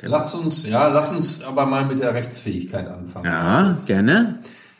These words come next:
Speaker 1: Das Gesetz sieht zukünftig drei unterschiedliche Varianten der G B R vor. Die rechtsfähige, aber nicht eingetragene G B R.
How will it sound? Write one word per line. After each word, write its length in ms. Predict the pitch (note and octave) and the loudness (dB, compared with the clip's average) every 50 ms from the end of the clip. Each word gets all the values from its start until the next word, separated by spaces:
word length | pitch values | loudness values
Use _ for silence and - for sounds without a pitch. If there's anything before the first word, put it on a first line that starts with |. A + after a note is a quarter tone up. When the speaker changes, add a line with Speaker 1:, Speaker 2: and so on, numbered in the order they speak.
| _ | _
Speaker 1:
Das 260 | - A2+ A2 - - - | -4 -2 -2 -2 0 -2
Gesetz 480 | A2 G#2+ D3 - - - - - - | 0 0 2 0 0 0 -4 -4 -4
sieht 280 | A#2 A2 A#2+ A#2+ A#2 - | -2 -2 -2 0 -2 -2
zukünftig 800 | - - G#3 G3+ - G3 E3+ - - - - D3+ D#3+ - - | -2 -2 -2 -2 -2 -4 -4 -4 -4 -6 -6 -6 -6 -6 -6
drei 440 | G#2 G#2 F#2+ G#2 A2+ C3+ D3+ D#3 - | -4 -4 0 2 2 2 2 2 2
unterschiedliche 800 | C#3 C3 - C3+ C3 A#2+ - - C3 - A#2 A#2+ A#2 - A2+ G#2+ | 2 0 2 2 0 -2 0 0 -2 0 0 -2 -2 -2 0 2
Varianten 680 | A2 A2 A2 A2 A2 A2+ B2 - - - - - G#2+ F#2 | 2 4 4 4 4 2 2 2 0 -2 -2 -2 0 0
der 120 | F#2 F2 | 2 0
G 140 | F2 F2+ F2 | 0 -2 -2
B 220 | E2+ F2 F2 - | -4 -4 -6 -6
R 140 | F2 E2+ E2+ | -8 -10 -10
vor. 460 | - - - E2 D#2+ D2+ - - - - - - | -10 -12 -14 -14 -14 -14 -14 -16 -20 -20 -16 -12
Die 180 | F#2 F2+ F2+ | -10 -8 -8
rechtsfähige, 1080 | F2+ - - G2 - - - - - - D3 C#3 C#3 C#3 - - - G#3 A3 G#3 - - - - _ _ | -8 -6 -6 -6 -6 -6 -6 -6 -2 0 0 0 0 0 0 0 2 2 0 0 -2 -8 -16 -20 _ _
aber 240 | - G#2 G#2 G2 F#2 | -2 0 2 2 2
nicht 340 | F#2 F#2 F#2 F#2 - - - | 0 -2 -4 -6 -8 -6 -4
eingetragene 840 | F#2+ F#2+ G2+ A2 A2 B2+ - - - B2 B2+ C3 C#3 C#3+ C#3+ C#3 | -2 0 2 2 2 2 2 0 2 2 2 4 4 4 2 4
G 160 | C#3 C#3 C#3 C3+ | 2 2 2 2
B 180 | C#3+ C#3+ C#3+ | 0 0 0
R. 360 | C#3+ D3 - - - - - | 0 0 0 -2 -2 -4 -6